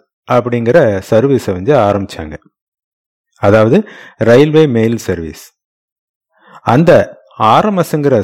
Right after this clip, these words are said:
சர்வீஸை பத்தின தகவல்களை வந்து நான் உங்களுக்கு நம்ம அஞ்சல் தலை பயணத்தோட வேறொரு நாள்ல வந்து சொல்றேன். ஓகேவா?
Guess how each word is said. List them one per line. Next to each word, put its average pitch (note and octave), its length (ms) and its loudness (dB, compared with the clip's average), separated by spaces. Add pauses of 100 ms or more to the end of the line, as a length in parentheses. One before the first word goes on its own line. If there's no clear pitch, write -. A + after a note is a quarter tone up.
சர்வீஸை A#2+ 460 0
பத்தின A2 380 -4
தகவல்களை G#2 580 0
வந்து G#2 420 -6
நான் A2+ 180 -2
உங்களுக்கு G#2+ 640 -4 (300)
நம்ம A#2+ 300 0
அஞ்சல் D3 440 -2
தலை B2 260 0
பயணத்தோட A2+ 800 0 (100)
வேறொரு C3 480 2
நாள்ல G#2 360 -2
வந்து F#2 220 -8
சொல்றேன். F2 420 -6 (540)
ஓகேவா? A2+ 520 -2